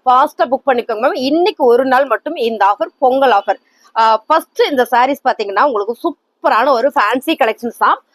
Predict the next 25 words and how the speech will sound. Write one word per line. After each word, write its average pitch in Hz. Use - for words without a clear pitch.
அஹ், 240
நம்ம 269
மைசூர் 320
டோலா 285
சில்க்ஸ் 277
பார்த்தோம் 226
இல்லைங்களா, 196
அதுலயே 285
பாத்தீங்கன்னா, 254
இது 233
பாத்தீங்கன்னா, 247
full 262
and 240
full 269
ஜரியில 220
ஒரு 226
சிந்தட்டிக் 247
saree. 175
அதாவது, 277
ரொம்ப 370
ஃபேன்சியா 277
அழகான 247
ஒரு 220
காட்டன் 233
saree. 254